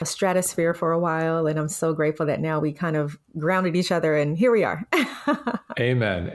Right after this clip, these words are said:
Speaker 2: Amen. So
Speaker 1: Yes.
Speaker 2: I, I'm gonna start with, you know, a,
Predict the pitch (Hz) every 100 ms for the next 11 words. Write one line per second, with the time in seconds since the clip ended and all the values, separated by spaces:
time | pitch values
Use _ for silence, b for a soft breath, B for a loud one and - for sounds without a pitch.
0 | 120 127 110 90 85 92 - 117 104 110
1 | - - - _ 127 - 175 214 190 -
2 | 135 123 113 98 - 117 98 98 107 131